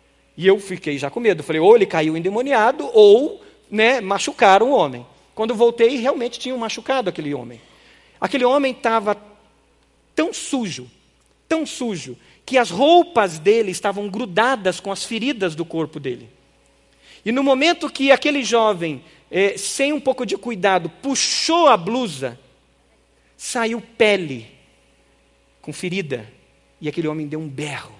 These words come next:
Irmãos, nós já tivemos muitas vezes um encontro com Jesus. Você já teve um encontro com o Senhor Jesus. Um ato declaratório de direito foi dito que você foi liberto.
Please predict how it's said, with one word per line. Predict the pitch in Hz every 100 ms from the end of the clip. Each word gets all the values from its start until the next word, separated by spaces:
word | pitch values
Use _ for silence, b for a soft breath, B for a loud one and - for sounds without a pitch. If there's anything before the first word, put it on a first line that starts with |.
| _ _ _ _ _ _ _ -
Irmãos, | 165 185 170 131 - - _ _ _ _ _ _ _ b b b b b
nós | 151
já | 165
tivemos | 175 180 233 185
muitas | 185 180 156
vezes | 180 175
um | 175
encontro | 170 208 208
com | 175 165
Jesus. | 143 135 123 113 - - _ _ _ _ _ _ b b
Você | 151 - 220
já | 202
teve | 208 240 208
um | 196
encontro | 180 175 226 240 214
com | 151
o | 160
Senhor | - 160 156
Jesus. | 147 127 147 131 - - _ _ B B B -
Um | 233
ato | 254 294 - - 254 233 185
declaratório | 165 175 262 240 254 226 - 233 254 254 202 165
de | 147
direito | 240 208 240 233 277 - 202
foi | - 226
dito | 170 208 226
que | -
você | 196 190 214
foi | - 208
liberto. | 196 202 165 165 160 - -